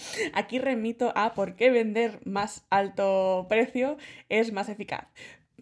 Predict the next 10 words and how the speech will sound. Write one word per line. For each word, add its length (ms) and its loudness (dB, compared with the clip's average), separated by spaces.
que 60 -4
es 100 -4
un 80 -6
podcast 400 -2
anterior. 400 -4
Pero 160 6
bueno, 260 0
en 160 -6
todo 220 2
caso 440 -4